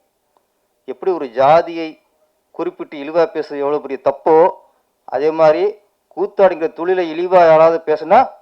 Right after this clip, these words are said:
மிகப்பெரிய தப்பு. அது கண்டனத்துக்குரியது. நான் திரும்ப திரும்ப என்ன சொல்றேன்னா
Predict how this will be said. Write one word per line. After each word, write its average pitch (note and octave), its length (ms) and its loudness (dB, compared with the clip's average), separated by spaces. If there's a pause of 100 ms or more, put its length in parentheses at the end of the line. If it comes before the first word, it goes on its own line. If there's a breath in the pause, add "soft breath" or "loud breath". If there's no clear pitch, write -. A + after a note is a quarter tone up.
(140)
மிகப்பெரிய C#3 420 -8
தப்பு. - 340 -10 (1080)
அது C#3 140 -8
கண்டனத்துக்குரியது. C3 680 -8 (1800)
நான் G2+ 160 -14
திரும்ப D#3+ 220 -12
திரும்ப E3 240 -4
என்ன - 0 -
சொல்றேன்னா D3+ 420 0